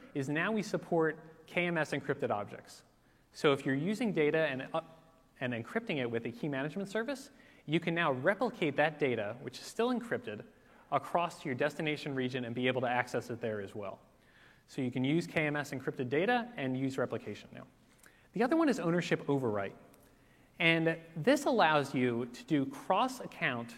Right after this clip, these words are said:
replication, which you were already able to do, but now change the object access control list. So the object acla is the replication is happening.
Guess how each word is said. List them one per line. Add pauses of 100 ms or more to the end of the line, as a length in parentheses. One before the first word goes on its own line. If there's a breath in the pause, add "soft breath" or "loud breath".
(140)
replication,
which
you
were
already
able
to
do, (340 loud breath)
but
now
change
the
object
access
control
list.
So
the
object
acla
is
the
replication
is
happening.